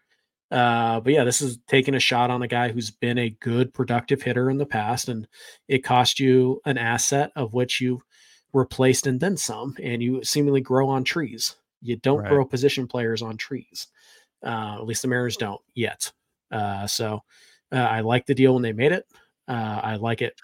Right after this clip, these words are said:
Speaker 1: more now, uh, now
Speaker 2: Yeah.
Speaker 1: that you see the whole picture.
Speaker 2: Yep.
Speaker 1: Um, so yeah, I mean, there's just, to me, there's very little to complain about. Like, yeah, I liked Isaiah Campbell. I was,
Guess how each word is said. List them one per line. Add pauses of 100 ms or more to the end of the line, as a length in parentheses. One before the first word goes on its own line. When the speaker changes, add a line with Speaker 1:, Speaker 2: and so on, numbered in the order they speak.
(160)
Speaker 1:
more
now, (180)
uh,
now
Speaker 2:
Yeah.
Speaker 1:
that
you
see
the
whole
picture. (560)
Speaker 2:
Yep.
Speaker 1:
Um, (100)
so
yeah,
I
mean,
there's
just,
to
me,
there's
very
little
to
complain
about.
Like,
yeah,
I
liked
Isaiah
Campbell.
I
was,